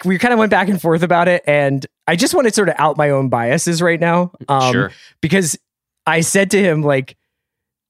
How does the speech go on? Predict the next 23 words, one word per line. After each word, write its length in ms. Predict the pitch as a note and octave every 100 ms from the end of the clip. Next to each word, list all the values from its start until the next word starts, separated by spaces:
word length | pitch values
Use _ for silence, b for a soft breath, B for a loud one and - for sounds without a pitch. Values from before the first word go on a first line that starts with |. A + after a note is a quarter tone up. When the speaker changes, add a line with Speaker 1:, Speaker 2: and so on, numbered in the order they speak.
| _
Speaker 1:
uh, 320 | C#3+ B2+ A#2+ A2+ _ _ -
you 180 | D3
know, 140 | D3 B2
we 300 | A#2 C3+ D3+
were 100 | C3+
going 200 | D#3 D3+
back 160 | C#3+
and 80 | C#3
forth 180 | C3+ C#3
about 200 | B2+ A#2+
these 120 | B2
shows, 240 | - D3 C3+
and 120 | B2+
then 120 | C3
I 80 | B2+
was 160 | C3 C3
like, 200 | B2 - b
"This, 360 | C3+ C3 G3+ -
however, 680 | F3+ C3 A#2+ A2+ A2+ A#2 C3+ _ _ _ -
is 160 | D#3+ C#3+
extremely 640 | C#3+ - - D#3 D3+ C#3+
my 160 | C#3 B2+
shit." 380 | - C#3 E3+